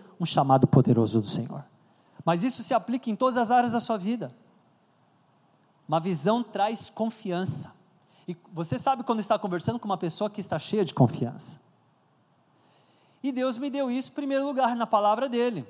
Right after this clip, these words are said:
Esse foi o primeiro versículo que eu ministrei em agosto de noventa e cinco. Paulo dizendo para o seu filho na fé, Timóteo,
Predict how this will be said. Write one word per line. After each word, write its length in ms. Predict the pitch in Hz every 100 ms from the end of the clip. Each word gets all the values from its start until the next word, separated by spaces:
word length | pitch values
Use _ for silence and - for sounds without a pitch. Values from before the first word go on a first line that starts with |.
| - _ _ _ _ _ 302
Esse 380 | 330 339 330
foi 240 | - 254 262
o 20 |
primeiro 480 | 277 240 254 370 381
versículo 800 | 320 262 - 233 233 240 254 - _ _ _ -
que 80 |
eu 60 | 247
ministrei 800 | 247 247 233 - 202 208 220 - - _ _ _ _ _ _ _ _ _ _ _ _ _
em 120 | 240 269
agosto 480 | 247 208 240 240 208
de 80 |
noventa 300 | 240 220 220
e 100 | 233
cinco. 340 | - 160 139 - - - _ _ _ _ _ _ _ _ _ _ _ _ _ _ _
Paulo 320 | 226 233 240
dizendo 400 | 233 220 226 233
para 180 | 220 220
o 40 | 214
seu 180 | 226
filho 180 | - 226
na 160 | 226 208
fé, 160 | 214
Timóteo, 540 | - 208 190 190 190